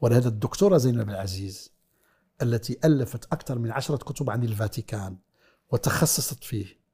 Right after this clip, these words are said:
حتى تعرضت وهي عجوز فوق الثمانين لمحاولة اغتيال،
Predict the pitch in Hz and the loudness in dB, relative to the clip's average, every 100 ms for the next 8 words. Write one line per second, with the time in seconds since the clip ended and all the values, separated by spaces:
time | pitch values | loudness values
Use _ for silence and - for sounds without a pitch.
0 | _ _ _ _ _ _ - - 131 - | _ _ _ _ _ _ -4 2 2 2
1 | 113 131 131 120 - 120 113 107 107 107 | 2 4 2 -2 -4 -2 -2 -2 -2 0
2 | 131 113 107 - 123 123 - 120 107 104 | 0 0 -2 -4 -4 -6 -4 -4 -2 -4
3 | 101 101 92 - 120 101 95 - 113 156 | -6 -8 -8 -4 -4 -4 -10 -14 -12 -12